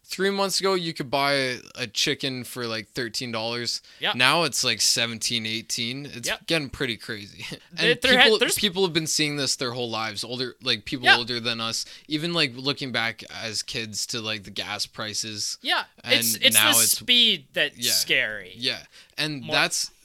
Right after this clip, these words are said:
Speaker 1: and I think that's where they kinda got the timeline pretty correct in their assumptions.
Speaker 2: Mm-hmm.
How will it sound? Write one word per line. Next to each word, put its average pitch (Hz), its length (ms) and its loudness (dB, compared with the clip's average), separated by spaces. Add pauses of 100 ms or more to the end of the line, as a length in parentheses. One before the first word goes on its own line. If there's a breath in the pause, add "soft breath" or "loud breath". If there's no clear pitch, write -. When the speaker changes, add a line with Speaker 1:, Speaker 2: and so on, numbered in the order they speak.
(100)
Speaker 1:
and 151 240 -6
I 135 140 -4
think 185 280 -4
that's 185 240 0
where 208 200 2
they 202 140 -2
kinda 208 300 -4
got 185 180 -4
the 190 60 -10
timeline 180 640 -4
pretty 170 280 -4
correct - 580 -6
in 135 220 -8
their 135 140 -2
assumptions. 123 840 -4
Speaker 2:
Mm-hmm. 139 200 -12